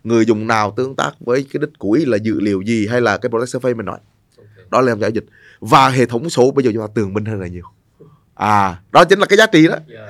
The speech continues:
Speaker 1: Và giá trị đó là gì? Để khi chúng ta thay đổi quy trình kinh doanh á, chúng ta chỉ cần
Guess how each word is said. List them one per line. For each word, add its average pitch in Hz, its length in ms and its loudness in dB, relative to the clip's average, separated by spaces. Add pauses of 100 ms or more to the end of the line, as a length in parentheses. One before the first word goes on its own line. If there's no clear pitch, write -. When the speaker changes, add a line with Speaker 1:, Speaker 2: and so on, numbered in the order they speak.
(140)
Speaker 1:
Và 160 160 6
giá 196 80 6
trị 180 140 2
đó 160 80 4
là 165 420 2
gì? 156 180 6 (280)
Để 143 120 4
khi 220 220 0
chúng 190 180 0
ta 180 160 0
thay 190 180 2
đổi 175 120 4
quy 151 100 6
trình 143 100 -4
kinh 165 120 -4
doanh 180 160 4
á, 226 100 -2 (760)
chúng 156 140 -2
ta 160 100 2
chỉ 139 100 -4
cần 123 240 -4